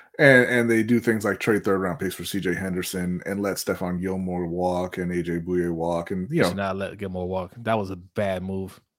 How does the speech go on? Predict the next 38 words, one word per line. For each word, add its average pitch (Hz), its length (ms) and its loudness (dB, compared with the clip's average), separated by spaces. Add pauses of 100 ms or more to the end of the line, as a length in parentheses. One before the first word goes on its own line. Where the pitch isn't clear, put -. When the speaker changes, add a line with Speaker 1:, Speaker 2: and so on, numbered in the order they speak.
(280)
Speaker 1:
And, 113 200 -2
uh, - 40 0
and 104 280 0
you 98 80 -4
saw 107 160 2
where 95 120 4
he 87 60 2
ended 71 240 -6
up. - 80 -16 (680)
He 101 80 -2
ended 92 160 0
up 85 140 -2
in 80 120 -4
Indianapolis. 65 720 -10 (1400)
Speaker 2:
That's - 160 -16
Speaker 1:
But 117 80 6
I 117 60 8
Speaker 2:
right. 135 80 8
Speaker 1:
don't 156 200 8
think 147 180 4
that 123 120 8
he, 117 340 4
I'm 135 160 2
not 139 120 2
sure. 123 180 0
He's 131 160 -4
not 156 160 2
still 98 260 2
there, 78 180 -2
though. 76 100 -6
He 101 100 -4
got 104 120 2
traded. - 360 -6 (1300)
Uh, 62 380 -8 (1300)
but 139 240 10
no, 165 100 8
I, 139 400 6
I, 147 120 8